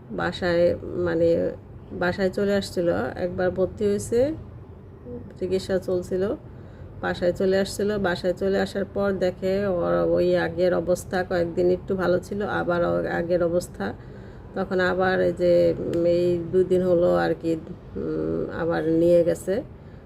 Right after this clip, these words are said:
ওকে ল্যাবেটেই দেখা। ল্যাবেটে সবচেয়ে বড় ডাক্তার উনি, ওনার নাম জানি কি ভুলে গেছি, ওনার কাছে নিয়ে গেছিল। তো উনি আবার দেখে বলতেছিল যে,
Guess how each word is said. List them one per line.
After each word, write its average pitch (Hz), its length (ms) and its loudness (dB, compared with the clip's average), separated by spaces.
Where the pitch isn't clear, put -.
ওকে 180 680 2
ল্যাবেটেই 170 540 2
দেখা। 170 420 -2
ল্যাবেটে 165 800 2
সবচেয়ে 170 420 -4
বড় 175 260 4
ডাক্তার 175 440 -2
উনি, 165 340 2
ওনার 185 280 2
নাম 180 240 -2
জানি 180 260 -2
কি 202 280 -8
ভুলে 180 340 -2
গেছি, 175 280 -4
ওনার 165 340 0
কাছে 175 260 -6
নিয়ে 175 240 2
গেছিল। 175 440 -2
তো 190 120 0
উনি 185 200 4
আবার 180 260 0
দেখে 185 300 0
বলতেছিল 170 600 0
যে, 160 300 0